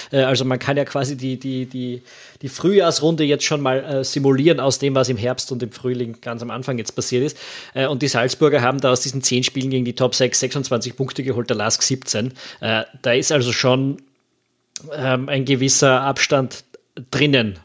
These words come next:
muss man sagen, der, der jetzt durch die Halbierung der Punkte auch wieder ein bisschen übertönt wird. Aber wenn sich die Leistungsfähigkeit gegen diese Mannschaften jetzt nicht drastisch verändert,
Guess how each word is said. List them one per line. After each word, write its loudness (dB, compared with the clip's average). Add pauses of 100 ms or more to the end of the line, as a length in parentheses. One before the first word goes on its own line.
muss -4
man -2
sagen, -2
der, 2
der 0
jetzt -8
durch -2
die 2
Halbierung 2
der 4
Punkte 0
auch -2
wieder 0
ein -2
bisschen -6
übertönt -2
wird. 4
Aber 4
wenn 0
sich -2
die -4
Leistungsfähigkeit 0
gegen -2
diese 0
Mannschaften -2
jetzt -2
nicht -6
drastisch 2
verändert, 4